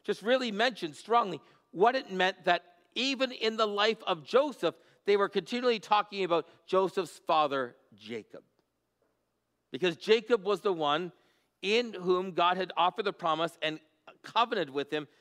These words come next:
to call him Israel. And so Peter says, "Why are you surprised?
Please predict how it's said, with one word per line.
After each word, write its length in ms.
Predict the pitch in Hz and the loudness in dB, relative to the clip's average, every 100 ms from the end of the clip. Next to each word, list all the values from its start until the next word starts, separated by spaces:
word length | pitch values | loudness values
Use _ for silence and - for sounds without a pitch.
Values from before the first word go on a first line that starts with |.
| _ | _
to 100 | - | -12
call 220 | 147 156 147 | 0 0 0
him 180 | 139 | -4
Israel. 460 | 139 123 120 101 - _ _ _ _ _ _ _ _ _ - | -6 -6 -10 -12 -16 _ _ _ _ _ _ _ _ _ -4
And 140 | 202 | 2
so 320 | 247 226 - _ _ - | 2 2 -4 _ _ -2
Peter 220 | 269 254 | 0 2
says, 340 | 247 214 160 _ | 2 2 -2 _
"Why 300 | 175 190 269 | -2 4 4
are 60 | 294 | 2
you 100 | 262 | -4
surprised? 720 | - - 240 359 302 - _ | -8 -2 0 0 -4 -14 _